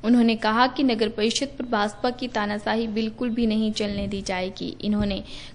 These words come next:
कहा कि अब नगर परिषद द्वारा बैठक को खादी बोर्ड की कार्यशाला बताकर जनता को गुमराह किया जा रहा है। उन्होंने पूछा है कि यदि नगर परिषद में खादी बोर्ड से संबंधित कार्यशाला थी, तो उसके एजेंडा कहाँ है और बैठक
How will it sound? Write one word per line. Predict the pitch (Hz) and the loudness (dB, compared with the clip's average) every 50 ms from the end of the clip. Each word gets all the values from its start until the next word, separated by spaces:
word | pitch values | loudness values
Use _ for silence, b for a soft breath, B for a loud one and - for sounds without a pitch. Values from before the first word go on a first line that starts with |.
| B - | B 2
कहा | 247 240 269 311 | 4 6 6 6
कि | 311 - - 226 - B B B B - | 4 4 -4 -6 -6 B B B B 4
अब | - 269 247 262 269 | 4 6 6 6 4
नगर | 262 269 302 294 | 6 4 2 2
परिषद | - 254 240 247 240 - - 285 262 | 6 6 6 6 6 6 2 2 2
द्वारा | 233 254 240 240 240 233 | 4 4 4 4 4 2
बैठक | 220 208 208 208 214 208 - 262 262 | 2 2 2 2 2 0 -2 -4 -2
को | - 254 | -2 -6
खादी | 240 - 247 196 196 196 208 214 208 | -4 0 2 2 2 2 0 -4 -4
बोर्ड | 214 220 226 226 220 | 0 0 0 0 -2
की | - 254 | -4 -4
कार्यशाला | 226 - 226 208 208 214 - - 214 208 208 208 | 0 2 2 2 2 0 0 0 0 2 2 0
बताकर | 190 202 202 196 - 202 202 220 - - 233 | 0 0 -2 0 2 2 2 2 2 0 -2
जनता | 220 233 214 208 214 214 220 220 | 0 0 0 0 0 0 -2 -2
को | 220 - 226 | -2 -2 -4
गुमराह | 208 202 208 202 202 202 202 196 196 | 0 0 0 0 2 0 0 0 -2
किया | 196 - 202 202 190 | -2 -2 -2 -2 -2
जा | 190 - 190 185 185 | 0 -2 -2 -2 -2
रहा | 185 185 185 185 | -2 -2 -4 -4
है। | 185 196 - - - - - - | -6 -6 -8 -8 -10 -12 -8 -4
उन्होंने | 202 208 208 208 202 190 202 B B B B B B - - | -2 0 0 0 -2 -2 -4 B B B B B B -4 2
पूछा | 233 233 233 233 - 269 262 | 4 4 4 6 6 4 6
है | 262 285 277 | 6 4 2
कि | 277 - 269 254 233 | 2 2 2 4 4
यदि | 220 226 240 240 | 6 6 4 2
नगर | 226 208 214 240 | 2 2 0 -2
परिषद | 226 - 196 208 214 - 247 247 269 | -2 2 2 2 2 2 0 2 2
में | 262 262 262 - 240 | 2 2 0 -2 -8
खादी | - - 233 226 214 202 220 | -4 0 2 2 4 2 0
बोर्ड | 202 202 214 233 240 233 | 0 4 6 6 6 6
से | - 277 | 2 -4
संबंधित | - - 226 214 208 202 202 208 214 233 233 - 196 190 190 B B B B B - | -2 0 0 0 2 0 2 2 2 0 0 0 -2 -2 -2 B B B B B 4
कार्यशाला | 254 240 240 254 269 262 - 285 240 240 240 247 | 6 8 8 8 6 6 6 6 6 8 6 6
थी, | 240 269 269 262 | 4 2 2 2
तो | 269 285 262 - - - | 4 2 0 0 2 0
उसके | 240 233 - - - - 233 196 - B B B B B - | -2 -2 -2 -6 0 2 2 2 2 B B B B B 4
एजेंडा | 240 240 247 262 262 262 254 277 277 | 4 6 8 8 8 10 8 8 6
कहाँ | 277 - 214 220 226 226 220 | 6 4 2 2 4 2 2
है | 233 262 269 | 4 2 2
और | - - 226 220 | 2 2 2 2
बैठक | 202 220 214 220 214 262 | 4 4 4 4 2 -2